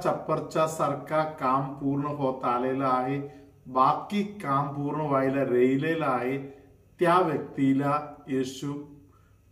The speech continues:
पुढचा मार्ग दाखवत आहे आणि घरामध्ये शांतीचं वातावरण प्रभू करून देत आहे.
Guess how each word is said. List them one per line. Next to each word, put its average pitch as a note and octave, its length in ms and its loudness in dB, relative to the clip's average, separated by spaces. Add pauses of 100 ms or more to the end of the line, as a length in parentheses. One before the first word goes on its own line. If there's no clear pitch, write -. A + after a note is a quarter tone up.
(140)
पुढचा E3 460 2
मार्ग D#3 680 0
दाखवत A2+ 640 -4
आहे G2 400 -8 (200)
आणि C3 380 -6 (240)
घरामध्ये B2+ 920 -2 (320)
शांतीचं D#3+ 1040 -2
वातावरण E3 840 0
प्रभू G#2+ 380 -8
करून G#2 320 -8
देत F#2+ 360 -10
आहे. F2 260 -14